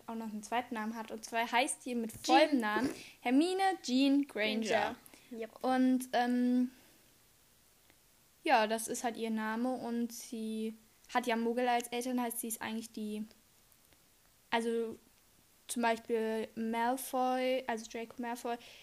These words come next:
Speaker 1: er sagt ja auch immer zu ihr, ähm, eigentlich so Muggel, weil ihre Eltern sind halt Muggel und sie ist halt die eigene Zau-, ei-, einzige Zauberin.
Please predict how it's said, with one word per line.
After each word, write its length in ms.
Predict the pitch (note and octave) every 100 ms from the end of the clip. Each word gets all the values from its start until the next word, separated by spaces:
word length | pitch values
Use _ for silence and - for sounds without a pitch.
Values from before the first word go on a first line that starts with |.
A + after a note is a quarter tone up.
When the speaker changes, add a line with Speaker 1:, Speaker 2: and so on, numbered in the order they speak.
| - -
Speaker 1:
er 80 |
sagt 280 | A#3+ A#3 A3+
ja 80 | A#3
auch 60 | A#3
immer 220 | A#3+ A#3
zu 240 | - B3 -
ihr, 420 | A#3 A3+ A3+ A3 -
ähm, 440 | A#3+ A3 A3 A3 A3
eigentlich 420 | A3+ A#3 A#3+ -
so 100 | A3+
Muggel, 520 | A3 A#3 B3+ D#4 C4
weil 320 | A#3 A3 A3+ A3+
ihre 200 | A3 G#3+
Eltern 300 | A3 A3+ A3
sind 160 | A3
halt 160 | G#3+ G#3+
Muggel 220 | A3+ A#3+
und 100 | A3+
sie 80 | A3+
ist 100 | A3
halt 100 | A3
die 60 |
eigene 260 | - A3 A3
Zau-, 300 | - A3+ A3+ -
ei-, 200 | A3+ A3+
einzige 420 | A3+ A#3 - A3+
Zauberin. 420 | A3+ A#3+ B3+ C#4